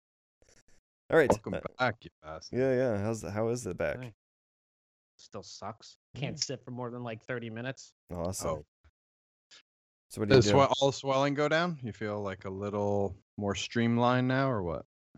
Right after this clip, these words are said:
Speaker 3: Yeah,
Speaker 2: No more,
Speaker 3: the
Speaker 2: no more rubbing?
Speaker 3: Well, <laughs> what was funny is, um, I was allergic to the star-, the sari strips or the stari strips or whatever they put on the back.
Speaker 2: You
Speaker 1: Okay.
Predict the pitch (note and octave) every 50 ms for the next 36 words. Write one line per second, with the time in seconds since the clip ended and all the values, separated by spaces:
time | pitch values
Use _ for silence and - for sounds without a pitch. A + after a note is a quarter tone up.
0 | - _ - - F3+ F3+ D#3+ C#3+ C#3 C3+ B2 C3 C#3 C3+ C3 B2+ A#2+ A#2 A2+ A2
1 | A2 - A#2 A#2 A2+ A2 C3+ C3+ - _ _ _ _ _ _ _ _ - F3+ -
2 | - C#3+ B2 A#2 C3 A#2+ - - - - - - - - - - - - D3+ C#3
3 | C3+ B2 - - D#3 D#3+ E3+ E3+ D#3 C3+ B2+ B2 B2 B2 A#2+ A#2 B2 B2 A#2 A2+
4 | A2 G#2+ A2 G#2+ - _ _ _ _ _ _ _ _ _ - - - - _ _
5 | - - A2+ C3 C3+ B2+ C3 C3 A#2 G#2+ A#2 A#2 A#2 C3 C3+ C#3 B2 C#3+ C#3+ B2+
6 | - - - C3+ C3+ C3 B2+ A#2+ A#2 B2 B2+ B2 A#2+ A#2 G#2+ - - - - B2+
7 | C3 C3+ - - C#3+ C3+ B2 A#2 - - - B2+ B2+ C#3 D3+ C#3+ - - D#3+ E3+
8 | - - - - - G1+ - - - - C3+ C#3+ D3 D3+ C3+ - - D#3+ D#3+ -
9 | - - C3 C3+ C3+ C#3 C#3+ D3 C#3 - C#3+ D3 C#3+ D#3 C#3+ D#3 D#3+ E3 D#3+ -
10 | - - - _ _ _ _ - G2+ G#2 F#2+